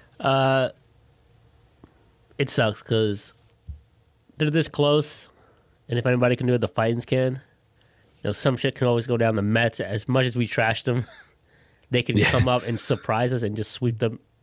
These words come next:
Speaker 1: the Braves.
Speaker 2: <laughs>
Speaker 1: And we can probably go, what, steal a game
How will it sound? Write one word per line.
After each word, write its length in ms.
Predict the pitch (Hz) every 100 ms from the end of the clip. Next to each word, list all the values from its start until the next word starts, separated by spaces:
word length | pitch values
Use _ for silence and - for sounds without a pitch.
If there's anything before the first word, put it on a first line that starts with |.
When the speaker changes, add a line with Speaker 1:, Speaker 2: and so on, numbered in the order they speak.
| _
Speaker 1:
the 80 | 117
Braves. 540 | 107 107 107 113 - -
Speaker 2:
<laughs> 240 | - 107 - _ _ -
Speaker 1:
And 60 | 120
we 80 |
can 120 | 127 120
probably 260 | 143 135
go, 260 | 131 131 123
what, 220 | 120 92
steal 420 | - - 123 131
a 80 | 135
game 400 | 123 135 143